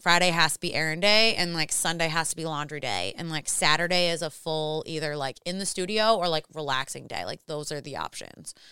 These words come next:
Um, so, like, I know for me, like, you have to, like, like you said, you have to be gentle with yourself and then, like, restructure those habits that you like and that you, you want to do because it makes you feel good and move them into something that is now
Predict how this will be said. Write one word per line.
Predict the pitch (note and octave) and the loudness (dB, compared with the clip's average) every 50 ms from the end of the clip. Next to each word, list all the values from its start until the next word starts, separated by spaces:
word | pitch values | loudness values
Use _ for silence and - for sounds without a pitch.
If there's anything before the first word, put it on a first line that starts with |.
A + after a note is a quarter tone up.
| - - - _ _ _ _ - | -20 -20 -20 _ _ _ _ -2
Um, | E3 D#3+ D#3+ D3+ D3 C#3 C#3 - | 0 2 2 2 0 -2 -6 -6
so, | - - F3+ E3+ | -2 2 2 4
like, | E3 D#3 D#3 - | 4 4 2 2
I | - D#3 | 2 0
know | E3 D#3+ D#3 D#3+ | 0 0 0 -2
for | D3 - D#3+ | -2 -4 -4
me, | D#3 D#3+ F3 | -4 -2 0
like, | F3+ E3+ D#3 - | 0 0 0 0
you | E3 | -2
have | E3 - | -2 -2
to, | - | -2
like, | E3 D#3 D3+ C#3+ - | -2 -2 -4 -4 -6
like | D#3+ D3 C#3+ | -10 -12 -10
you | - D3+ | -6 -4
said, | - - E3 D#3+ | -2 -2 -2 -4
you | C#3 C#3+ | -6 -8
have | C#3 | -10
to | - | -10
be | D#3 D#3+ | -10 -8
gentle | C#3+ - C3+ C3+ - D3+ | -6 -6 -6 -6 -6 -8
with | D3+ D3 | -8 -8
yourself | C#3+ - - A#2+ C3 - | -8 -8 -10 -10 -10 -12
and | C3+ C#3 | -12 -12
then, | C#3+ D3 | -10 -10
like, | C#3+ C#3 | -10 -10
restructure | - - D3 C#3+ C#3+ - - - - - D3 C#3+ - - - - D3+ C#3+ C#3+ C#3+ C3+ - _ - - _ _ _ - | -10 -10 -10 -8 -6 -6 -6 -4 -4 -2 -4 -4 -4 -4 -4 -4 -2 -2 -2 -4 -4 -8 _ -20 -20 _ _ _ -6
those | E3+ D#3+ - | -4 -4 -4
habits | - - - - E3 D#3+ D#3+ D#3 D#3 - - | -4 -4 0 4 4 4 4 4 0 -2 -2
that | - D#3 - | -2 -2 -2
you | D#3 D#3 D#3 D#3 D3+ D3 - _ _ _ _ _ _ _ _ - | -4 -6 -8 -8 -8 -10 -12 _ _ _ _ _ _ _ _ -2
like | E3 E3+ E3 C#3 C3 E3+ F3 - - - | 4 4 6 6 4 2 -2 -6 -12 -12
and | D#3+ D#3+ | -8 -6
that | D3+ D3 - E3 | -4 -2 -2 -2
you, | D#3 D3 C#3+ C#3 - _ | -2 -4 -6 -8 -12 _
you | - D3+ D3+ | -16 -16 -16
want | C#3 C#3 D3+ D3+ D#3 F3 G3+ - - | -14 -6 0 2 4 4 4 2 0
to | - E3+ D3+ | -4 -6 -4
do | - D3+ C#3+ D3 | -4 -4 -4 -6
because | D3 D3 C#3 - C#3+ | -6 -8 -10 -10 -10
it | D3 | -10
makes | C#3+ C#3+ - | -10 -8 -10
you | - C#3 | -10 -6
feel | - - E3 E3+ F3 | 0 4 4 4 4
good | D#3 C#3+ C#3+ C3+ C3+ C#3 C#3+ - - - _ _ _ _ | 4 0 -2 -2 -4 -4 -6 -10 -18 -20 _ _ _ _
and | - E3 E3 D#3 | -8 -6 -4 -2
move | D#3 D#3+ D3+ D3 D3 C#3 | -2 -2 -2 -4 -4 -4
them | D3+ C#3+ C#3+ C#3 | -4 -4 -2 -4
into | C3 C#3+ C#3 D3 C#3+ - D3+ C#3+ C3+ C3 | -4 -6 -6 -6 -6 -6 -6 -6 -6 -6
something | - - B2 C3 - B2+ B2+ A#2+ A#2+ B2+ - - _ | -6 -6 -6 -6 -8 -10 -10 -10 -12 -14 -16 -16 _
that | - C#3+ C3+ C3 B2+ - - _ _ _ _ _ _ _ | -6 -4 -2 -2 -2 -4 -8 _ _ _ _ _ _ _
is | D3 D3 C3+ C3 C#3+ | -10 -10 -8 -8 -6
now | C3+ B2+ B2 B2+ B2 B2+ C3+ C3+ C3+ C3+ - | -6 -4 -2 -2 -2 -2 -4 -6 -6 -10 -12